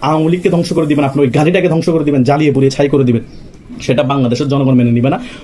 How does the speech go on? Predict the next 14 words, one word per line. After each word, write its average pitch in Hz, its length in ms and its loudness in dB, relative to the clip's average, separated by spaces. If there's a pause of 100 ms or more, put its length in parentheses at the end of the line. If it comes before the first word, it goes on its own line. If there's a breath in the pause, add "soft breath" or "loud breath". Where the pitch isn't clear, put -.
(100)
মুক্তিযুদ্ধের 151 320 2
সপক্ষে 175 360 -2
শক্তি - 240 -2
যারা 147 180 2
আছে 147 140 -4
তারা 135 160 2
মেনে 123 160 2
নিবে 110 200 -2
না, - 120 -10 (300 loud breath)
তাদের 185 360 0 (200)
অপরাধের 151 360 0
দায়ভার 143 400 0 (400)
এই 139 100 0
প্রতিষ্ঠান 151 500 -2